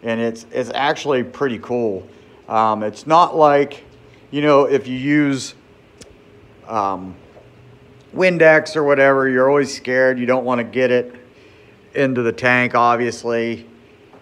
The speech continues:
Um, it's pretty simple. I just shake it up a little bit, give it a little spritz.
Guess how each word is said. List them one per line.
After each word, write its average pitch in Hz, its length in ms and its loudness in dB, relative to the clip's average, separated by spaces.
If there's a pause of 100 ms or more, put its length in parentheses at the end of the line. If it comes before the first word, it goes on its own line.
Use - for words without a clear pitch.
(140)
Um, 107 320 -4
it's - 140 -20 (140)
pretty 135 200 -8
simple. 123 360 -4
I 120 60 0
just 113 180 -10
shake 123 260 -4
it 120 60 -4
up 117 160 0
a 113 40 -6
little 117 120 0
bit, 117 540 -4
give 117 120 -8
it 120 40 -4
a 120 40 -2
little 113 200 -2
spritz. 123 720 -8